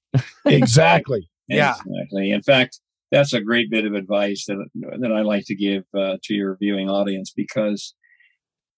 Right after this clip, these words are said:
Speaker 3: I, having hunted with so many outfitters in so many states and territories during my life, uh, or, or provinces of Canada, um, generally speaking, your outfitter and your guide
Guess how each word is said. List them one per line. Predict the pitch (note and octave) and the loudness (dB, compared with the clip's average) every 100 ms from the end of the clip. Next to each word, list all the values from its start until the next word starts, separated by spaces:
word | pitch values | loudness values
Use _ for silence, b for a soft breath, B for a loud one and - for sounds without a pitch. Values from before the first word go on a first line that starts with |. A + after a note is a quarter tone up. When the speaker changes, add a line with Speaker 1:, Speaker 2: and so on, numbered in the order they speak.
| _ | _
Speaker 3:
I, | A#2+ | -2
having | C3 B2+ B2+ B2 | 2 2 4 6
hunted | C#3 C3 | 6 4
with | A2+ G#2+ | 2 0
so | C3+ | 2
many | C3 A#2+ A2 | 2 4 2
outfitters | A#2 - G#2+ G#2 G2+ | 0 0 -2 -2 -2
in | G#2 G2+ | -4 -4
so | - A#2 | -2 0
many | A2 G#2+ G2+ - - | 2 2 0 -4 -14
states | - - G#2+ G2+ | -8 0 0 0
and | G2+ | -4
territories | G#2 A2 G2+ G#2+ G2+ G2+ G2+ - | 0 0 0 -2 -2 0 -2 -4
during | G2+ G2 | -6 -4
my | G2 F#2+ | -2 -2
life, | G2 G2 G2 _ | -2 -2 -6 _
uh, | G2 F#2 F#2 | -4 -2 -4
or, | - F#2+ - | -4 -8 -10
or | - - | -12 -2
provinces | A2 G2 G2 - G2 F#2 | 0 0 -4 -6 -8 -8
of | E2 | -6
Canada, | G#2+ G2 F#2+ G2+ _ b b b _ - | -4 -4 -4 -8 _ b b b _ -6
um, | G#2+ G2+ G2 G2 - - _ _ _ _ _ _ _ - | 0 0 0 -2 -4 -10 _ _ _ _ _ _ _ -6
generally | - B2+ C#3+ D3+ D#3 | 2 4 6 4 4
speaking, | C#3+ - A2+ G2+ G2 G2 G#2 | 2 2 0 2 -2 -2 -2
your | G2+ F#2+ | -2 0
outfitter | G#2 A2+ B2 A#2 A#2 | 0 0 -2 0 0
and | A2+ | 0
your | G#2 F#2+ | -2 -4
guide | G2 F#2+ F#2 F2+ | -4 -2 -2 -4